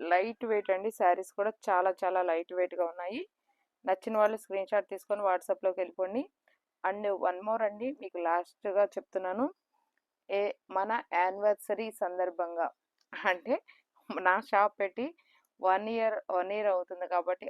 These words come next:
ఆ యానివర్సరీ సందర్భంగా మీకు ఇస్తున్న బంపర్ ఆఫర్ అండి. నేను, ఆ, అన్ని సమయాల్లో ఇవ్వను మేడం, నేను వేసుకునేదే లెస్ మార్జిన్.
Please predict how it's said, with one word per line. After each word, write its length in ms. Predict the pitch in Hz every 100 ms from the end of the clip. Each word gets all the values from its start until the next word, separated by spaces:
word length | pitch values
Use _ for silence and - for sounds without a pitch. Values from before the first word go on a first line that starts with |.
| -
ఆ 140 | 175 185
యానివర్సరీ 580 | 202 190 190 190 175 185
సందర్భంగా 560 | - 175 175 170 180 185
మీకు 260 | 180 190 202
ఇస్తున్న 340 | - 190 185 185
బంపర్ 420 | 170 170 196 185
ఆఫర్ 300 | 165 180 170
అండి. 200 | 165 233 - _ _ _ _ -
నేను, 220 | 196 202 - _ -
ఆ, 140 | 185 180 180
అన్ని 320 | - 202 233 226 220 214 -
సమయాల్లో 500 | 180 185 190 202 202
ఇవ్వను 340 | 165 190 196
మేడం, 280 | 175 170 220
నేను 200 | 190 180 175
వేసుకునేదే 560 | 175 - 190 185 208
లెస్ 280 | 202 165 -
మార్జిన్. 400 | 185 170 165 185